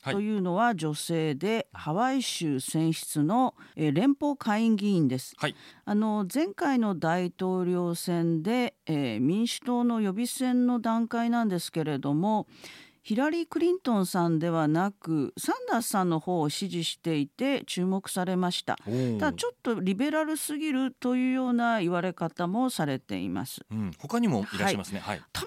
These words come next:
Speaker 1: 分最も知られているの、この人じゃないかと思うのは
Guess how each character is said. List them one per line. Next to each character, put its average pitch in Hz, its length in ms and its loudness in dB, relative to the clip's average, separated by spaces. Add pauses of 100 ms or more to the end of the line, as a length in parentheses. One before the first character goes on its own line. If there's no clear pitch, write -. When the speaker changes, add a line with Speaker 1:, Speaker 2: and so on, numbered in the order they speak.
(100)
Speaker 1:
分 254 240 4 (200)
最 359 120 0
も 233 480 2 (160)
知 - 140 0
ら 240 120 4
れ 233 80 0
て 226 140 -2
い - 20 2
る 214 40 2
の、 190 100 0
こ - 100 -2
の 220 100 2
人 - 100 -2
じ - 20 2
ゃ 185 40 2
な 170 120 2
い 160 40 -2
か 147 120 -2
と 143 80 -2
思 139 80 2
う - 20 2
の 135 80 2
は 135 140 -2